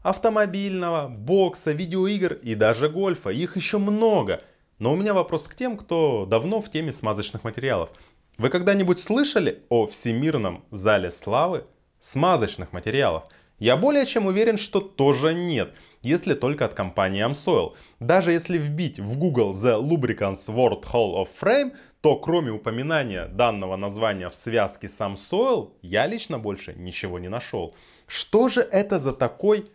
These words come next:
всемирный зал славы, который не знает даже интернет? Если углубиться в тему, то мы выясняем, что данный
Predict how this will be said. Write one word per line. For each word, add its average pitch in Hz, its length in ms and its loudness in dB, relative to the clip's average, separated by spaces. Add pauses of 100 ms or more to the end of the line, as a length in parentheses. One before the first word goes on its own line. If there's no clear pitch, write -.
всемирный 156 680 0
зал 95 380 2
славы, 240 500 -2
который 196 640 2 (340)
не 113 140 0
знает 117 480 0
даже 101 260 2
интернет? 175 540 -2 (260)
Если 214 300 -2
углубиться 208 480 0
в 214 80 -10
тему, 262 280 -2
то 208 140 0
мы 165 140 0
выясняем, 202 640 0
что - 180 2
данный 139 440 0